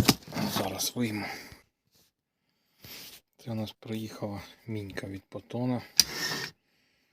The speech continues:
Не зовсім молода. Одна ще з перших. У нас відсутня тут плата запуску. Ну, тут уже якби, да, шинка у нас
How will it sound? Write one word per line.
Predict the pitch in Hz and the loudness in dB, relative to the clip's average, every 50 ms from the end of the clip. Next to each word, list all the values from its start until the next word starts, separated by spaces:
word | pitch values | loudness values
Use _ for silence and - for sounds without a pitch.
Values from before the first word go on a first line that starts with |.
| _ _ _ _ _ _ _ _ _ _ _ _ _ _ _ _ _ _ _ _ _ 110 | _ _ _ _ _ _ _ _ _ _ _ _ _ _ _ _ _ _ _ _ _ -14
Не | 107 101 98 95 | -10 -10 -8 -6
зовсім | 95 104 104 98 - - - - 98 95 - - - _ _ _ _ _ - | -2 0 0 0 0 -4 -8 -8 -10 -10 -12 -18 -20 _ _ _ _ _ -8
молода. | 110 101 101 101 98 95 95 98 117 139 131 - _ _ _ _ _ _ _ _ _ _ _ _ _ _ _ _ _ _ _ _ _ _ _ _ _ _ _ _ | -6 -4 -2 -2 -2 -2 -2 -2 -2 -2 -4 -6 _ _ _ _ _ _ _ _ _ _ _ _ _ _ _ _ _ _ _ _ _ _ _ _ _ _ _ _
Одна | 107 107 107 107 104 98 | -14 -10 -6 -6 -6 -4
ще | - - - - | -4 -6 -6 -6
з | - | -8
перших. | - _ - 107 104 107 110 - - - 139 - - - - - - - - - - 117 120 117 120 | -10 _ -4 -4 -2 -2 -2 0 0 0 0 0 -2 -8 -14 -10 -6 -4 -2 0 0 0 0 0 0
У | 120 | 0
нас | 117 113 113 110 - - | 0 0 -2 -2 -4 -4
відсутня | 113 107 95 92 - 113 107 - 107 101 - | -6 -6 -4 -4 -4 -4 -2 -4 -6 -8 -8
тут | - 110 - - | -8 -12 -10 -8
плата | - 113 110 110 - 110 107 104 | -6 -6 -6 -4 -4 -4 -4 -2
запуску. | 104 107 107 110 107 - 139 127 - - - - 156 - _ _ _ _ _ _ _ _ _ _ _ _ _ _ _ _ _ _ - - - - - - - - - - - - - - - - - - - - - - - - - - - | 0 0 0 0 0 -2 -4 -6 -6 -6 -6 -6 -6 -6 _ _ _ _ _ _ _ _ _ _ _ _ _ _ _ _ _ _ -20 -20 -20 -20 -10 -8 -6 -6 -6 -6 -10 -10 -10 -12 -14 -14 -18 -20 -20 -20 -16 -14 -14 -12 -12 -6 0
Ну, | 110 110 - | 2 2 2
тут | 117 - - | 2 2 2
уже | 110 107 110 107 | 2 2 2 2
якби, | 107 107 107 104 104 113 107 | 2 0 0 0 0 0 0
да, | 107 110 107 104 - - - - - - - - - - - - | 2 2 0 0 -2 -4 -6 -6 -6 -6 -8 -8 -8 -6 -4 -2
шинка | - - 113 110 101 - - 107 | -2 0 0 -2 -2 -2 -2 -2
у | |
нас | 104 101 101 101 - - - | 0 0 -2 -2 -4 -4 -4